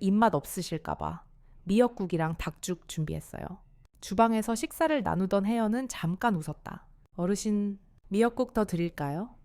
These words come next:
"고마워요." 혜연 씨는 손이 참 부드러워.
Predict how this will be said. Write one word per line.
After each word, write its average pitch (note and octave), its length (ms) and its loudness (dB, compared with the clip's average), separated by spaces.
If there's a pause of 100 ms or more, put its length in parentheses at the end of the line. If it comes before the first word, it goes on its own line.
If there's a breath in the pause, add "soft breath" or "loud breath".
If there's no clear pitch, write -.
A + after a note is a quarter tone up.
(180)
"고마워요." E3 640 0 (460)
혜연 D#4 240 4
씨는 C#4+ 400 -4
손이 D4+ 320 -6
참 B3+ 240 0
부드러워. E3+ 400 -2